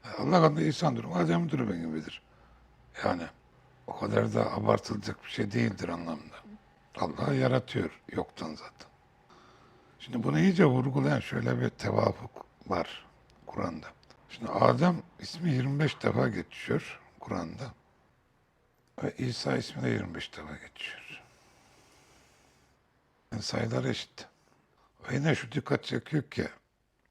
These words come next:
Ali İmran elli dokuzda geçiyordu bakın. Şimdi Ali İmran elli dokuzda gidelim. Adem. Bir, iki, üç,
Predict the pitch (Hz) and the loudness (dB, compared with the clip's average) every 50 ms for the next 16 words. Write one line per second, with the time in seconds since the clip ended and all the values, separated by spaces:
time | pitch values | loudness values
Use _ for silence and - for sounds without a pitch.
0 | _ _ _ _ _ _ - - - - - _ _ - - 120 120 113 110 123 | _ _ _ _ _ _ -20 -20 -20 -20 -20 _ _ -8 -2 -2 0 0 0 0
1 | 117 117 131 151 - - - 107 107 110 107 113 113 - - - 117 110 110 120 | 0 2 2 2 0 0 -2 -2 -2 0 0 -2 -2 -2 -4 -8 -6 -2 0 0
2 | 113 101 98 92 - - - - - 82 82 82 76 - - 76 - _ _ _ | 0 0 0 -4 -4 -6 -6 -6 -4 -4 -6 -8 -8 -10 -12 -14 -14 _ _ _
3 | _ _ _ _ _ _ _ _ _ _ - _ _ _ _ _ _ _ - - | _ _ _ _ _ _ _ _ _ _ -20 _ _ _ _ _ _ _ -20 -20
4 | - _ - - _ _ _ _ _ _ - - 131 - - 90 - 131 127 135 | -20 _ -20 -20 _ _ _ _ _ _ -20 -18 -12 -10 -6 2 4 4 4 4
5 | 139 131 135 135 135 139 143 135 120 127 110 - - 131 131 117 117 110 117 110 | 2 2 2 2 2 2 0 2 0 -2 -2 -2 0 0 0 0 2 2 2 2
6 | 101 95 - - - - - - _ _ _ - _ _ _ - - - - - | 2 0 -6 -8 -18 -20 -20 -20 _ _ _ -20 _ _ _ -12 -6 -2 -2 -2
7 | - - - - - - - - - - - - - - - - - - - - | 0 -2 -4 -6 -6 -16 -20 -20 -20 -20 -20 -20 -20 -20 -20 -20 -20 -20 -20 -20
8 | - - _ _ _ _ _ _ _ - _ _ _ _ _ _ - - - - | -20 -20 _ _ _ _ _ _ _ -20 _ _ _ _ _ _ -20 -10 -4 -2
9 | 120 113 - - - - - 110 - - - - 127 123 - - - - - 117 | -2 -2 -2 -8 -10 -10 -12 -12 -12 -12 -12 -6 -6 -6 -6 -8 -16 -8 -6 -6
10 | 120 - - - - - - | -6 -6 -8 -14 -12 -12 -12